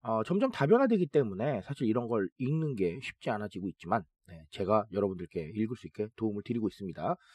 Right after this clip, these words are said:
아, 그 부분에 대해서 상당히 책임감을 느끼고 있고, 또 열심히 달려가고 있습니다. 오늘도 사실은 소비를 일으킬 수 있는 방법 중에 하나를, 아, 적용한 사례가 아닐까 하는데요. 어, 오늘은 휠라 이야기로 여러분들과 함께 간단히 의미하는 바들 알아보도록 하겠습니다.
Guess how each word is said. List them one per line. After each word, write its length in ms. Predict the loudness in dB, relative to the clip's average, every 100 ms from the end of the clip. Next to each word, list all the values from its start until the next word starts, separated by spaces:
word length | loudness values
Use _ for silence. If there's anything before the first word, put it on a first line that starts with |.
| -20 -6
아, 80 | 2
그 120 | 4
부분에 240 | 6 6
대해서 220 | 6 4
상당히 320 | 2 -2 -2 0
책임감을 360 | 0 2 4
느끼고 260 | 2 2 0
있고, 400 | 2 2 2 0
또 320 | 4 6 6
열심히 380 | 2 0 -4 -10
달려가고 460 | -2 0 2 2 0
있습니다. 360 | -4 -14 -14 -16 -20 -20 -4
오늘도 560 | 4 4 6 8 8 6
사실은 300 | 0 -2 0
소비를 420 | 2 4 4 2
일으킬 280 | 0 -2 -8
수 120 | -8
있는 240 | -6 -6
방법 320 | -8 -2 -2 0
중에 140 | -2
하나를, 440 | 2 2 2 0 -2
아, 120 | -2
적용한 500 | 0 0 0 0 0
사례가 320 | 0 0 2 2
아닐까 280 | 0 -4
하는데요. 400 | -2 -2 0 -2 -2 -10 -20 -20 -4
어, 120 | 2
오늘은 360 | 4 4 2 0
휠라 340 | 2 8 8
이야기로 560 | 8 2 2 -4 -4 -2
여러분들과 380 | -4 -4 -8 -10
함께 380 | -4 -4 -4 -10
간단히 560 | -6 -4 -2 -2 -2 -4 -10 _ _ _ _
의미하는 460 | 4 8 8 6
바들 340 | -2 -4 -2 -4
알아보도록 580 | 2 4 4 2 -6 -4
하겠습니다. 480 | -4 -6 -8 -12